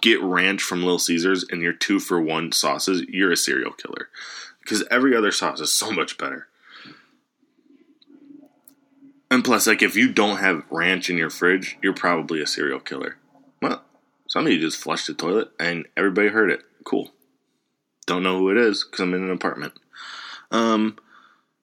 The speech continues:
anyway, garlic butter and maybe, like, a, maybe something spicy.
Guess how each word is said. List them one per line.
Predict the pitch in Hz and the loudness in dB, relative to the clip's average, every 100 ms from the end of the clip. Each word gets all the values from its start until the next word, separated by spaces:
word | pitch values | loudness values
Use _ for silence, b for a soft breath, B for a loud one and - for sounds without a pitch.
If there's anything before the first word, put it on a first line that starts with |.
| - | -4
anyway, | 120 101 82 101 - _ _ _ _ _ _ _ _ _ _ _ - | 0 2 2 -2 -6 _ _ _ _ _ _ _ _ _ _ _ -4
garlic | - 113 131 127 | 2 6 6 4
butter | 135 135 139 139 - _ - | 4 4 2 0 -8 _ -2
and | 98 98 | 0 2
maybe, | 101 98 | 2 2
like, | 92 90 87 | 4 2 2
a, | 78 76 - _ _ | 0 -2 -4 _ _
maybe | 98 104 92 | -4 -2 -2
something | - 92 73 | -2 -2 -2
spicy. | - - 90 92 104 101 | -4 -2 0 0 0 0